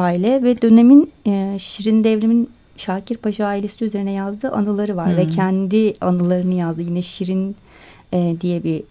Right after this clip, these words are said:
Speaker 1: e, anı kitabı var. Ora-, o, bu kitaplarda, e, babasına ait, annesine ait birçok ay-, e, bilgi sahibi olabiliyoruz onların hayatına dair. E, İzzet Melih'le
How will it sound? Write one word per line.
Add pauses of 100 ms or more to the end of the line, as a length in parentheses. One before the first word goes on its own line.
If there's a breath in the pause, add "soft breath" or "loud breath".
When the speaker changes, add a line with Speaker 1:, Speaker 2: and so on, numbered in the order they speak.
(100)
Speaker 1:
e,
anı
kitabı
var. (200)
Ora-, (100)
o,
bu
kitaplarda,
e,
babasına
ait, (280)
annesine
ait
birçok (500 soft breath)
ay-,
e, (440)
bilgi
sahibi
olabiliyoruz
onların
hayatına
dair. (680 loud breath)
E,
İzzet
Melih'le